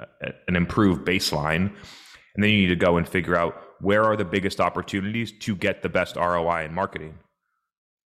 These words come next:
The best places to get R O I in marketing right now are a community, organic social, running a podcast, and leveraging some paid channels, um, to supplement that, depending on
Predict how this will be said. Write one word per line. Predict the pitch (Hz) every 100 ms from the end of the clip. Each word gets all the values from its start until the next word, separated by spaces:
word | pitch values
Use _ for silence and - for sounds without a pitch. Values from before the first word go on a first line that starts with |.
| _ _ _
The | 82
best | 76 85 -
places | 92 82 87
to | 85
get | 90
R | 87 85
O | 82
I | 85
in | 82
marketing | 85 85 92 85
right | 85 78
now | 82 90 104
are | 80 80 80 - - _ -
a | -
community, | - 90 87 87 90 98 95 _ _ _ _ _ _ _ _
organic | 87 85 87 90
social, | - 87 - 92 85 87 - _ _ _ _ _ _ -
running | 85 87
a | 90
podcast, | - 85 82 92 82 85 - - _ _ _ _ -
and | 90
leveraging | 90 87 90 87 82
some | - 104 98
paid | 87 95 87
channels, | - 95 87 80 87 - - _ _ _ _ _ _ -
um, | 82
to | 82
supplement | 90 - - 87 82 78
that, | 78 -
depending | 78 85 82
on | 80 76 78